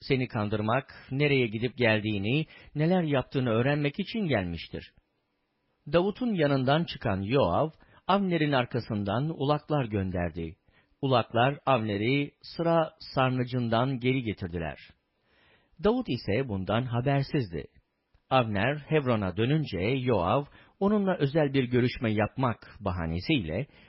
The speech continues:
onu kent kapısına çekti. Kardeşi Asahel'in kanını döktüğü için Avner'i orada karnından vurup öldürdü. Davut bu haberi işitince şöyle dedi: "Rabbin önünde ben de,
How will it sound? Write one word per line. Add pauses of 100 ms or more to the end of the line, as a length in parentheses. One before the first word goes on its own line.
(180)
onu (100)
kent
kapısına
çekti. (600)
Kardeşi
Asahel'in
kanını
döktüğü
için (280)
Avner'i
orada
karnından
vurup
öldürdü. (1080)
Davut
bu
haberi
işitince
şöyle
dedi: (680)
"Rabbin
önünde (120)
ben
de,